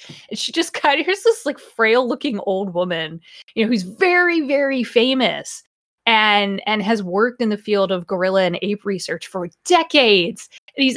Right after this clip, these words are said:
asking her about Bigfoot, and she just kinda <laughs> laughs. She's like, "Everyone always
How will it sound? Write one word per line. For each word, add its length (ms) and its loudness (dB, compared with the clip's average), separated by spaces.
asking 380 0
her 80 2
about 360 2
Bigfoot, 400 2
and 120 0
she 120 -6
just 180 -2
kinda 260 2
<laughs> 600 0
laughs. 360 0
She's 220 -16
like, 220 0
"Everyone 400 2
always 320 4